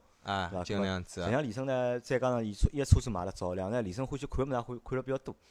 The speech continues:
Speaker 2: 就相对来讲，就看搿种高端的，阿拉叫，叫我讲起来是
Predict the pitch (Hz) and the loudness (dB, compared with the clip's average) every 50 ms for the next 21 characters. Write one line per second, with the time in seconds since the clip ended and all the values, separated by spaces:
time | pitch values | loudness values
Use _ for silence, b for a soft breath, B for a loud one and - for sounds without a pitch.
0 | b b b - 104 98 - 139 139 135 127 127 117 123 117 107 107 113 117 - | b b b -8 -6 -2 0 2 2 4 4 4 4 2 0 0 0 -2 -2 -4
1 | _ _ _ _ _ _ _ _ _ _ _ - - - - - - - 113 110 | _ _ _ _ _ _ _ _ _ _ _ -18 -18 -4 4 8 10 10 10 10
2 | 113 113 - - 165 175 180 - 135 101 - - 120 139 139 127 113 - - - | 6 4 2 4 4 6 6 6 4 4 4 2 0 -2 -2 -2 -2 -2 -2 0
3 | 139 135 131 - - 135 98 87 - 101 82 69 82 90 98 101 | 0 2 2 0 0 0 -2 -4 -4 -10 -12 -12 -10 -8 -6 -6